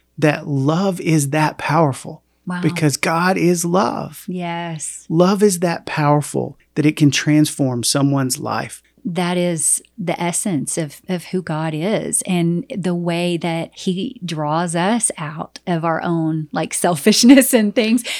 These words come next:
Speaker 2: His love for us
Speaker 1: Happens every day
Speaker 2: Yeah, it
Speaker 1: in our
Speaker 2: just
Speaker 1: lives.
Speaker 2: Absolutely. It, it just gets me every time. I mean, he demonstrated his love. What did I say? Romans five. "While we were yet sinners, Christ died for us."
Speaker 1: And when somebody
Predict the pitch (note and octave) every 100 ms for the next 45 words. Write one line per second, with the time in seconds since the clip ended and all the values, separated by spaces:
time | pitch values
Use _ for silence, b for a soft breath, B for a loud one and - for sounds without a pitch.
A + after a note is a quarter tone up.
0 | B C4+ B3 G3+ A3 B3+ B3+ A3+ F3+ B3+
1 | E3+ F3+ - A#2+ C3 A#2+ A#2 C3 B2+ -
2 | A#3 D4 G4 F#3 F3 - D3 C3 C#3 A#2+
3 | A2 - - A3+ B3+ - A#3+ A3+ C#4+ E3+
4 | E3+ E3+ G3+ F#3 A3 F3+ A3 - - F3
5 | D#3 E3+ G3+ G#3+ - A#3 F3 E3 E3+ E3+
6 | - F3+ F#3 G3+ G#3+ A3 G#3 G#3 G3+ F#3+
7 | A3+ D3 D#3+ E3 F#3+ F#3 A3+ E3 D#3 D#3+
8 | G3 F3+ D3+ E3 D3+ F3 G3 G3+ G3 G#3
9 | - A3+ A3+ D#3 C#3+ - D#3+ E3+ - D#3
10 | A#3 D#4 - - - D3 D3+ D3+ - F3+
11 | G3+ G3 F3+ C#3+ C#3+